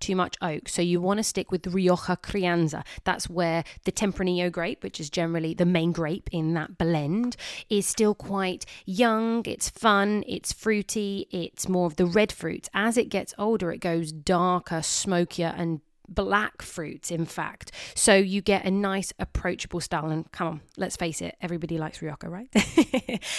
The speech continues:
The other thing I would go with is, like, New World Pinot Noir. New World Pinot Noir, it's fun, it's lively,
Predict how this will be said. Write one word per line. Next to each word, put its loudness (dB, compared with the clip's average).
The 0
other 2
thing 0
I 2
would 0
go 2
with 0
is, -4
like, -8
New 2
World 2
Pinot 0
Noir. 0
New 2
World 4
Pinot 0
Noir, 2
it's -8
fun, 2
it's -8
lively, 0